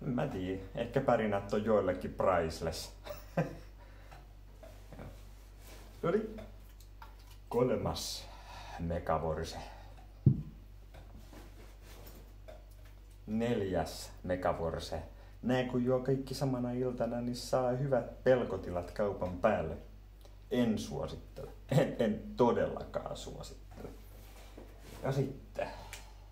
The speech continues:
viimeisenä, mutta ei vähäisimpänä, tämmönen valio hedelmäpommi jogurtti. Tää on kanssa ihan bueno. Ei tarvii tehdä mitään muuta kuin korkki auki ja naamari. Oliko täällä muuta?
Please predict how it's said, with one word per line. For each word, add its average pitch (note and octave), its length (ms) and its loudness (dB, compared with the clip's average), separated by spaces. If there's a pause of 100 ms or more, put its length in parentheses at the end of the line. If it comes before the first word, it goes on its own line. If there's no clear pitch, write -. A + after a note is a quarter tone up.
(260)
viimeisenä, G2 540 2
mutta G#2+ 300 2
ei C#3 120 6
vähäisimpänä, F#2 520 0
tämmönen G#2+ 360 -2 (1040)
valio A#3 640 4 (1000)
hedelmäpommi C#3 720 4
jogurtti. - 760 -4 (340)
Tää G#2 240 2
on F2 120 -2
kanssa F#2 380 0
ihan E2 360 -2
bueno. E2+ 400 2
Ei G2+ 100 2
tarvii G#2+ 340 2
tehdä G2+ 240 0
mitään G#2+ 360 2
muuta F#2+ 160 -4
kuin F#2 120 -2
korkki - 440 0
auki - 280 0
ja - 60 -2
naamari. - 520 -6 (3000)
Oliko - 200 2
täällä A#2 200 4
muuta? E2+ 360 -2